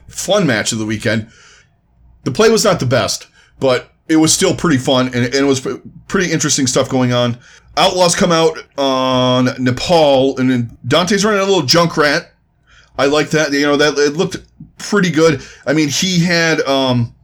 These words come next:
he had, he got a lot of value out of that. Um, Mc-, Jexay and Dante were just carrying. Uh, Lucio was, is less of a, he was playing Lucio. Not as great of a pick than Brig, but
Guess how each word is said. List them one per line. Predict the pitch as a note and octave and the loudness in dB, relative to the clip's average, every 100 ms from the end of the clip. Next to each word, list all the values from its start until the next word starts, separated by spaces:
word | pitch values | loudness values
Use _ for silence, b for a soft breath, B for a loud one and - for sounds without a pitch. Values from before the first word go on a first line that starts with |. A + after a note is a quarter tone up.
| - | -10
he | - G3 | 0 2
had, | F3+ C3+ | 2 2
he | E3 | 2
got | E3+ | 4
a | |
lot | D#3+ F3 | 4 2
of | E3+ | 2
value | B2+ D3+ E3 D#3 | 2 2 4 4
out | D#3 | 4
of | D#3 | 4
that. | D#3 C3 | 2 2
Um, | C#3+ C3+ | 0 0
Mc-, | C#3 A#2+ - - | -2 -4 -10 -10
Jexay | B2 F#3 - A3+ G3+ | 0 2 4 4 2
and | C#3+ | 0
Dante | C#3+ D3 D3+ | 0 0 0
were | C3 | 0
just | B2+ A#2 | 0 -2
carrying. | - C3 C3+ C#3 C3 | 0 0 2 0 -2
Uh, | C3 B2+ | -6 -4
Lucio | C3+ A3 C4 A3 | 0 2 4 4
was, | E3+ B2+ | 2 0
is | D3 - D3+ A#2+ B2+ | -4 -4 -2 -2 -2
less | C3 G#3 A3 | 0 0 0
of | F3 | 0
a, | A#2+ - _ - D#3+ | -4 -8 _ -4 -2
he | C3+ | 0
was | F3+ D#3+ | -2 -2
playing | A3 G#3 | -2 0
Lucio. | F3+ - A#2+ G#2+ B B B B D#3 | 0 2 2 0 B B B B -6
Not | D#3 A3+ | -2 0
as | C4 D3 B2+ | 0 -2 -4
great | D#3 F3 | 0 0
of | F3 | 0
a | C3+ | -2
pick | - F3+ | -2 -4
than | E3+ B2 C3+ B2+ B2+ A2+ | -4 -2 0 0 -2 -6
Brig, | A2+ D3 G#3+ C3 | -2 0 2 2
but | D#3 - | 0 -2